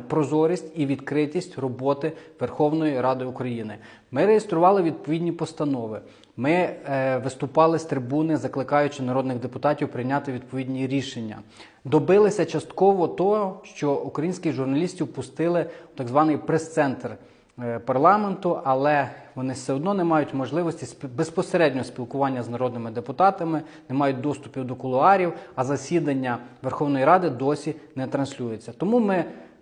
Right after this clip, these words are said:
вимагаємо і виступо-, і виступаємо послідовно з позицією, що трансляцію засідань Верхов-,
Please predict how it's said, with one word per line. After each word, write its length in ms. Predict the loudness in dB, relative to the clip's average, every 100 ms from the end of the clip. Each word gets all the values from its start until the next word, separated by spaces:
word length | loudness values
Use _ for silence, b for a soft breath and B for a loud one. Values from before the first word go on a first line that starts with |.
| 0
вимагаємо 760 | 2 4 4 4 4 4 0 -2 -4
і 260 | 0 0 -2 -12 -10
виступо-, 600 | -10 -8 0 4 4 6
і 220 | 6 6 6
виступаємо 840 | 2 -2 2 4 4 4 0 -2 B B 0
послідовно 640 | 0 4 2 4 2 2
з 40 |
позицією, 580 | -2 0 2 2 0 -4
що 440 | -4 -8 0 0 0 -8 -8
трансляцію 680 | -2 0 4 2 2 -4 -4
засідань 440 | -4 -6 -4 -4
Верхов-, 360 | -4 -4 -4